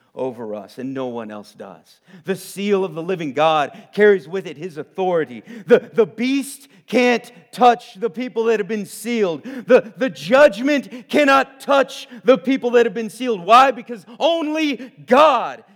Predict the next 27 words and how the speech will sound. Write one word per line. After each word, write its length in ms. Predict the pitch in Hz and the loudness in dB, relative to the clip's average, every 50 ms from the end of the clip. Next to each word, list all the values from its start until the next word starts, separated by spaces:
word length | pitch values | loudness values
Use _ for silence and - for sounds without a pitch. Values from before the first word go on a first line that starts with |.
| _ - | _ -10
can 160 | 254 240 - | -10 -10 -8
touch 300 | - 233 240 226 - - | -6 -6 -6 -6 -6 -10
his 200 | 220 247 208 - | -10 -12 -12 -12
people 420 | _ 214 240 240 - 208 185 160 - 247 233 - | _ -10 -10 -6 -4 -4 -4 -4 -6 -10 0 4
that 100 | 220 226 | 6 6
have 140 | 220 202 160 | 6 4 2
been 160 | 226 220 196 | -4 -6 -6
sealed. 580 | - - - 247 269 247 214 160 131 110 - - - 214 - | -8 -10 -6 -4 -2 -2 0 -2 -4 -6 -8 -16 -20 -8 0
That's 240 | - 240 269 269 - | 2 4 4 4 2
what 160 | 233 294 262 | 0 -4 -4
it 80 | 233 214 | -2 -2
means, 280 | 254 285 254 220 - | -2 -2 -4 -2 0
that, 320 | 254 262 220 208 247 - - | 2 2 2 0 0 2 2
that 140 | 285 285 | 4 4
authority, 680 | 247 208 - - _ - 285 285 294 285 262 247 233 208 165 185 160 - | 2 0 -6 -10 _ -6 -2 0 2 2 2 0 -2 -6 -10 -12 -6 -2
that 360 | - 254 254 - - - - - | 2 2 2 2 -2 -6 -6 2
ownership. 920 | - 262 302 302 294 262 240 208 - - - 196 196 160 127 - _ _ _ _ _ _ _ _ _ _ _ _ _ _ _ _ _ _ _ _ _ _ _ _ _ _ _ _ _ _ _ _ | 4 4 4 4 2 0 -4 -8 -10 -14 -14 -10 -8 -8 -10 -10 _ _ _ _ _ _ _ _ _ _ _ _ _ _ _ _ _ _ _ _ _ _ _ _ _ _ _ _ _ _ _ _
And 100 | - 156 165 | -12 -6 -2
make 160 | 196 214 160 | -2 -2 0
no 100 | 214 220 | -2 -2
mistake 400 | 196 165 - - - 180 156 - | -2 -4 -8 -12 -12 -12 -12 -10
about 280 | 135 - 139 131 123 113 | -10 -8 -6 -6 -6 -8
it, 100 | 110 - _ _ _ _ | -12 -16 _ _ _ _
church, 280 | _ - 147 123 123 - | _ -10 -10 -10 -10 -10
he 300 | - 175 202 190 160 - _ _ _ _ _ _ | -12 -10 -10 -10 -12 -14 _ _ _ _ _ _
owns 640 | 156 170 185 180 170 156 147 139 131 120 120 - - _ _ _ _ _ - | -6 -4 -4 -4 -4 -6 -8 -8 -10 -12 -14 -18 -20 _ _ _ _ _ -8
us. 460 | 139 143 120 87 - - - - _ | -6 -6 -6 -6 -10 -18 -20 -20 _